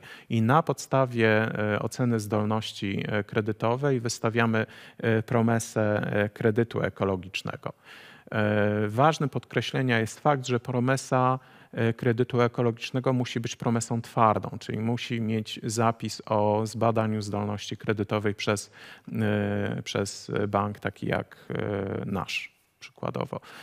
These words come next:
E, brak, e, tej formy promesy eliminuje, że tak powiem, wniosek o dofinansowanie z procesu.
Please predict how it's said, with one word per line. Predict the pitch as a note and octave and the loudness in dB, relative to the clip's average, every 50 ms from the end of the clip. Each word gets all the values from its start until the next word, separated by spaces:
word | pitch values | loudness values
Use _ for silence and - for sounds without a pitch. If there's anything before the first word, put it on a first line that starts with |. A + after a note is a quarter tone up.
| - - - | -20 -18 -6
E, | - A#2 A2+ A2 | -2 0 0 0
brak, | G#2 G#2+ A#2+ B2+ C3+ D3 - - - - | 2 2 4 4 4 4 0 -4 -4 -2
e, | C3+ B2+ B2 B2 B2 A#2+ | 0 2 2 2 0 -2
tej | - _ - - C#3 D3 D3 C#3+ | -4 _ 2 4 4 4 4 2
formy | - - D3 C#3 C3+ C#3 C3+ C3 C3 C3 C3+ C3 - | 0 0 0 0 2 2 0 0 0 0 -2 -4 -4
promesy | - C3 B2+ B2+ B2+ B2+ B2+ - - - - B2 A#2+ B2 B2 - - | 0 0 2 4 4 2 2 0 -4 -4 -2 -2 0 -2 -2 -2 0
eliminuje, | - B2 A#2 A#2+ A#2 A2+ A2+ A2 A2 A2 A2 G#2+ G#2+ G#2 | 0 2 2 2 2 2 2 0 0 0 0 0 -2 -2
że | G#2 - | -4 -6
tak | - G#2 - | -8 -10 -6
powiem, | - G#2+ G2+ G2+ G#2 G2+ G2+ G2+ F#2 - | -6 -4 -2 -2 -2 -2 0 -2 -2 -2
wniosek | - G2+ G#2 G#2 G#2 G#2 G2+ - - A2 - - | -4 -2 -2 -2 -2 -2 -2 -4 -8 -8 -8 -6
o | |
dofinansowanie | - G#2 F#2+ - - A2 G#2 G#2 G2+ - - G2+ G2 G2+ G2 F#2+ G2 | -6 -6 -6 -4 -4 -4 -2 -2 -4 -4 -6 -4 -4 -2 -4 -4 -4
z | - - | -6 -8
procesu. | - - - - - - - - - - - | -8 -8 -8 -8 -6 -8 -8 -8 -8 -12 -16